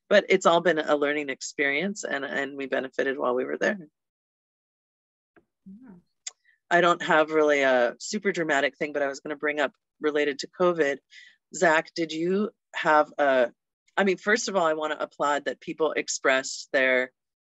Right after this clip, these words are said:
Speaker 1: fears and their preferences, right? Rather than being silently resentful or trying to, you know, get outwardly angry, um, kick people out, prevent them from doing, you know, things, but at least they were trying to talk it out.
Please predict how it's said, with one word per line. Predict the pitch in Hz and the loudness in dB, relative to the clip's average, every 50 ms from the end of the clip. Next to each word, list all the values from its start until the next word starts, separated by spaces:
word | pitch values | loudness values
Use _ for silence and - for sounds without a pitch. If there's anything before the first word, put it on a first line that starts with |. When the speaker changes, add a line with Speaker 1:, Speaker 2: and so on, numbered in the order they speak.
| _ _ _ | _ _ _
Speaker 1:
fears | - 190 156 143 143 143 143 - | -4 -2 -2 -2 -2 -4 -6 -6
and | - 151 147 | -8 -8 -8
their | 143 135 131 | -8 -8 -8
preferences, | - - 151 151 - 165 139 127 - 123 98 69 - - - - | -2 -2 -2 -2 -2 -6 -10 -6 -6 -6 -6 -6 -8 -12 -6 -2
right? | 135 127 127 147 170 - _ | 0 2 2 0 -2 -4 _
Rather | - 151 139 135 135 143 139 147 139 | -2 0 0 0 0 0 -2 -4 -4
than | 139 151 135 135 135 131 135 135 127 | -2 -2 -2 -2 -2 -4 -8 -12 -12
being | 135 135 131 135 | -12 -12 -12 -12
silently | - - - 147 151 165 175 165 156 143 - 143 143 135 135 131 127 127 123 - _ | -12 -6 -2 0 0 0 0 -2 -4 -8 -8 -8 -8 -6 -6 -6 -6 -6 -8 -8 _
resentful | 147 143 - - 156 175 196 - - - 175 165 160 156 151 151 160 - _ - - - - _ _ _ _ | -10 -8 -4 -2 -2 -2 -4 -6 -6 -2 0 2 2 2 0 -2 -4 -8 _ -20 -20 -20 -20 _ _ _ _
or | 160 151 147 143 139 135 135 | -2 0 2 2 2 2 0
trying | 135 - - 160 143 135 135 135 139 135 - - | -4 -4 -4 -2 -2 -2 -4 -6 -10 -12 -10 -8
to, | - 143 143 135 135 135 127 131 - _ _ | -6 -6 -6 -6 -6 -8 -10 -12 -12 _ _
you | 170 165 147 | -6 -6 -4
know, | 135 127 123 117 117 123 - _ _ _ _ _ _ _ _ _ _ _ _ _ _ _ _ _ | -2 -4 -4 -4 -6 -8 -12 _ _ _ _ _ _ _ _ _ _ _ _ _ _ _ _ _
get | - 170 151 - | 0 0 0 2
outwardly | - 160 151 - 160 156 147 147 139 - - | 2 0 0 0 -2 -4 -4 -6 -8 -4 -2
angry, | 156 175 175 170 160 165 156 151 151 147 143 143 139 135 131 - - - - _ _ _ | -2 -2 -2 -2 -2 -2 -2 -2 -2 -2 -4 -4 -6 -8 -10 -12 -20 -20 -20 _ _ _
um, | 139 127 123 120 117 110 104 - - _ _ _ _ _ - | -4 -4 -2 -2 -4 -4 -6 -8 -14 _ _ _ _ _ -8
kick | - 160 - - | -8 -8 -8 -6
people | - 170 - 143 135 - - | -8 -8 -6 -4 -4 0 0
out, | 175 170 165 160 156 147 - - | 2 4 4 4 4 2 0 -2
prevent | - 160 151 156 156 143 - | -8 -4 -2 -2 -2 -2 -4
them | 151 147 | -10 -10
from | - 156 151 147 | -10 -10 -6 -4
doing, | 160 160 156 151 151 151 143 - | -2 -2 -2 -2 -4 -6 -8 -8
you | 170 165 | -6 -4
know, | 147 139 | -4 -6
things, | 143 - 165 156 - | -4 -4 -4 -4 0
but | 165 160 147 | 0 0 0
at | 123 165 | 2 0
least | 202 226 208 - | 0 -2 0 0
they | 214 | 0
were | 190 180 | 0 0
trying | - 202 190 185 | 0 -2 -2 -2
to | 165 | -2
talk | - 190 185 175 - 147 | -2 -4 -4 -2 -2 -2
it | 143 | 0
out. | 160 170 - 220 226 | 2 2 0 0 -2